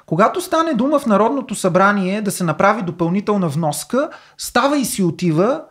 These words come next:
без да продума и дума. Като жени дъщеря си, продава цялото месо от жертвата, освен това, което се пада на жреците. А прислугата за огощението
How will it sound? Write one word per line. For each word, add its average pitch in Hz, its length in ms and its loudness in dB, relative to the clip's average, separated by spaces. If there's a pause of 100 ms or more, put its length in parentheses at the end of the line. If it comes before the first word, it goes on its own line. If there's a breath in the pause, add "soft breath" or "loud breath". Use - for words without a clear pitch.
(240 soft breath)
без 208 320 2
да 202 140 -4
продума 185 400 2
и 170 60 0
дума. 139 280 -4 (1080 loud breath)
Като 175 220 0
жени 262 320 2
дъщеря 185 480 4
си, 220 520 -6
продава 202 420 4
цялото 269 440 2
месо 220 300 0
от 214 200 -2
жертвата, 208 720 2
освен 220 400 0
това, 226 220 2
което 226 320 -2
се - 240 -6
пада 196 500 2
на 180 120 0
жреците. 151 640 -4 (560 loud breath)
А 190 160 4
прислугата 269 840 0
за 175 200 2
огощението 220 880 -2